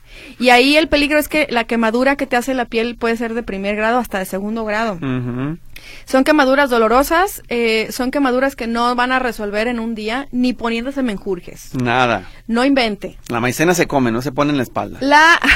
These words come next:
Speaker 1: <laughs> o, ah, pues cocine algo y, eh,
Speaker 2: Eh,
Speaker 1: se distrae en lo
Speaker 2: ándale.
Speaker 1: que se le quema la piel.
Speaker 2: <laughs>
Speaker 1: Pero, em, la, la, el, el golpe de calor es, no necesariamente tienes un golpe de calor. Si no te expones al sol, también puedes tener un golpe de calor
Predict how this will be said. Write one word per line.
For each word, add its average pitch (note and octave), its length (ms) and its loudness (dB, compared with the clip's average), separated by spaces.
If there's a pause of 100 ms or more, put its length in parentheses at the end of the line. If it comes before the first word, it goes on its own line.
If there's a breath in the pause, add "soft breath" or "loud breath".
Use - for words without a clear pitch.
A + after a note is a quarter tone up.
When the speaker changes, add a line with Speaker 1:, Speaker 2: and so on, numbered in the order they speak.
(340)
Speaker 1:
<laughs> - 560 4
o, B3+ 160 8
ah, - 100 4
pues A3+ 220 -4
cocine C#4 360 2
algo E4+ 300 0
y, F#4+ 160 0
eh, C3 280 2
Speaker 2:
Eh, A2+ 80 -4
Speaker 1:
se A3+ 80 -4
distrae A3+ 400 -2
en D4 80 -2
lo D#3 80 0
Speaker 2:
ándale. C3 240 2
Speaker 1:
que A2 80 -2
se A2+ 100 -2
le G2 100 -6
quema A#3 240 -4
la B3 60 -4
piel. F4 240 -2 (260 loud breath)
Speaker 2:
<laughs> - 240 -10
Speaker 1:
Pero, D4 540 6
em, B3+ 680 0 (280)
la, C4 540 6
la, B3+ 160 0
el, B3+ 340 2
el C4+ 140 4
golpe C#4+ 260 4
de E4+ 140 -2
calor D#4 480 0
es, B3+ 500 0
no B3+ 220 4
necesariamente C#4 720 0
tienes B3+ 340 -4
un C4 100 -2
golpe B3+ 240 -2
de B3+ 80 0
calor. A#3 320 0 (540)
Si - 160 -2
no D#4+ 140 4
te - 60 2
expones F#4+ 320 0
al D4 120 2
sol, D#4 180 0
también C#4 360 -4
puedes D4+ 240 -4
tener G#3 180 -10
un F#3 60 -10
golpe E3 200 -12
de D#3 60 -12
calor - 220 -16